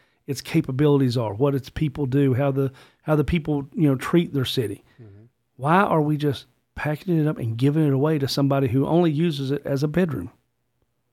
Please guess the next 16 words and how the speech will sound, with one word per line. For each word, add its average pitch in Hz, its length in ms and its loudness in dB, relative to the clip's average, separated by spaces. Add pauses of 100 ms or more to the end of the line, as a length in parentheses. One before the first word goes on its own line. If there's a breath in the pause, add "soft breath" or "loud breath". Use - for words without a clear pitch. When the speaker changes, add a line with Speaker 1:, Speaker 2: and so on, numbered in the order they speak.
(1200)
Speaker 1:
You 139 120 0
know? 147 240 0 (160)
Speaker 2:
Yeah. 110 200 -8 (140)
Speaker 1:
It's 143 220 -2
a, - 280 -6
why, 190 400 4
why 190 260 4
would 214 200 4
you 180 100 2
do 208 200 2
that? 104 200 -2
Why 151 160 2
would 208 160 4
anybody 185 520 4
do 113 200 -4
that? 90 300 -12